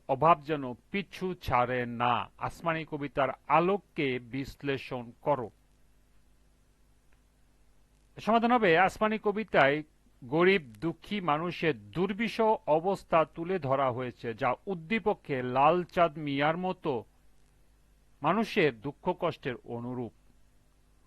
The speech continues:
জসিমউদ্দিন রচিত আসমানি কবিতায় আসমানি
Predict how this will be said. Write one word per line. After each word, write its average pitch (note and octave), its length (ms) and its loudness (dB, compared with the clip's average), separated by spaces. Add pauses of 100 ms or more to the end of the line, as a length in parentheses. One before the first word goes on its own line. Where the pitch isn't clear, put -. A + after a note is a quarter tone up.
(840)
জসিমউদ্দিন A#3+ 640 2
রচিত B3 300 -2 (120)
আসমানি A3 480 0
কবিতায় F#3+ 560 0
আসমানি F#3+ 760 -2